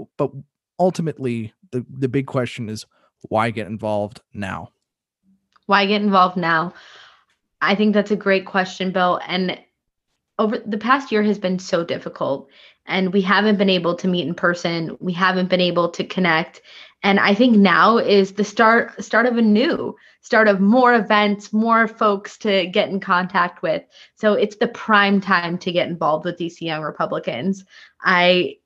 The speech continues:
Speaker 2: implore each and every one of you, please, if, you know, you don't know a soul and you wanna come to a meeting, please reach out to me. I would be happy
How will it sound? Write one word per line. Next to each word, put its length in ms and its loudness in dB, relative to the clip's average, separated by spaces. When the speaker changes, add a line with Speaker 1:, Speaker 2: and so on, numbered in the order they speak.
Speaker 2:
implore 880 4
each 200 6
and 100 2
every 260 2
one 180 0
of 100 -2
you, 160 -2
please, 720 0
if, 260 0
you 140 -2
know, 160 2
you 440 2
don't 260 6
know 180 8
a 100 6
soul 600 4
and 220 2
you 100 4
wanna 260 6
come 260 2
to 200 -4
a 40 2
meeting, 440 -2
please 280 -2
reach 200 -2
out 200 0
to 100 -8
me. 220 -4
I 440 0
would 160 0
be 120 0
happy 680 -2